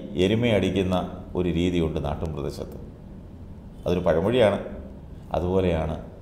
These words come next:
ഇപ്പോഴത്തെ കോൺഗ്രസിലെ സ്ഥിതി. എ ഗ്രൂപ്പിലെയും ലീഗിലെയും ഒരു വിഭാഗത്തിൻ്റെ ആശീർവാദവും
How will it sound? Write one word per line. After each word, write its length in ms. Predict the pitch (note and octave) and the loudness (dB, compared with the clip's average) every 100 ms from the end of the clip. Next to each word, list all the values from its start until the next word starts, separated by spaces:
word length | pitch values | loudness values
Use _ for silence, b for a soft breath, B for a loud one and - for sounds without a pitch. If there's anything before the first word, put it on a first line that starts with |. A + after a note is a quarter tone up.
| - F2+ | -8 -6
ഇപ്പോഴത്തെ 380 | F2+ D#2+ F2 - D2 | -2 -2 -2 -4 -2
കോൺഗ്രസിലെ 460 | D#2 D#2 D#2 C#2+ - | -2 -2 -6 -8 -8
സ്ഥിതി. 200 | C#2+ C#2+ - - - - B B B B B - - - | -10 -12 -14 -16 -16 -16 B B B B B -18 0 6
എ 20 | B2 | 8
ഗ്രൂപ്പിലെയും 400 | C#3+ D3+ D3+ D#3 C#3 | 8 6 6 6 6
ലീഗിലെയും 520 | C3 C3 C3 C3 B2+ G#2+ | 6 8 8 8 6 4
ഒരു 100 | A2 B2+ | 6 6
വിഭാഗത്തിൻ്റെ 600 | G#2+ A2+ A2+ A2+ A2 G#2+ - F#2 | 8 8 6 4 0 0 0 2
ആശീർവാദവും 680 | F#2 A2+ G#2+ G2+ G2+ G2+ | 2 2 2 4 4 0